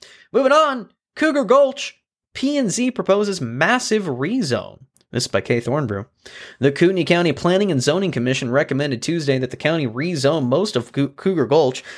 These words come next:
a move residents hope would protect the area's water supply. The proposed rezoning area includes about three hundred and forty parcels, totaling a little more than three thousand six hundred acres,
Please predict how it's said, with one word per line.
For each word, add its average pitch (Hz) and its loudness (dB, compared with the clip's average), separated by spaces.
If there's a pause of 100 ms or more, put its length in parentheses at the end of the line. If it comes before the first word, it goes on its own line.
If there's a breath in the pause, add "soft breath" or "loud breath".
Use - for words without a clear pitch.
(100)
a - 2
move 247 2
residents 240 2
hope - -2
would 139 -2
protect - -8
the - -2
area's 131 -2
water 180 -2
supply. - -6 (500 loud breath)
The 143 6
proposed 151 2
rezoning 151 0
area 131 4
includes 139 -2
about 127 2
three 165 -4
hundred 147 -2
and 107 -6
forty 151 -4
parcels, 143 -4 (240 loud breath)
totaling 202 2
a 180 4
little 240 2
more 143 2
than 151 -4
three 220 -6
thousand 156 0
six - -4
hundred 143 0
acres, 117 -2